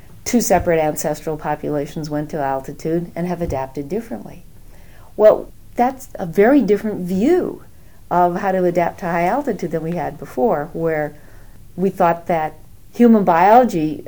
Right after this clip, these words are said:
um, I don't think we explicitly thought it, but implicitly the idea was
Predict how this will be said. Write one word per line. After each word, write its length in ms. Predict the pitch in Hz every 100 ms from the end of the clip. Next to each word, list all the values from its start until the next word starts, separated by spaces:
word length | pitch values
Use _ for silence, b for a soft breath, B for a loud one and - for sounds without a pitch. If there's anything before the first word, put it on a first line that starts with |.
| -
um, 160 | 190 - - -
I 60 | 277
don't 140 | 320
think 140 | 359
we 120 | 277 196
explicitly 920 | - - - 214 311 330 180 143 135
thought 340 | - 131 107
it, 120 | 76 - -
but 240 | 180 185 -
implicitly 760 | 294 339 - 180 - 180 170 165
the 140 | 170
idea 360 | 165 170 160 156
was 360 | 151 151 147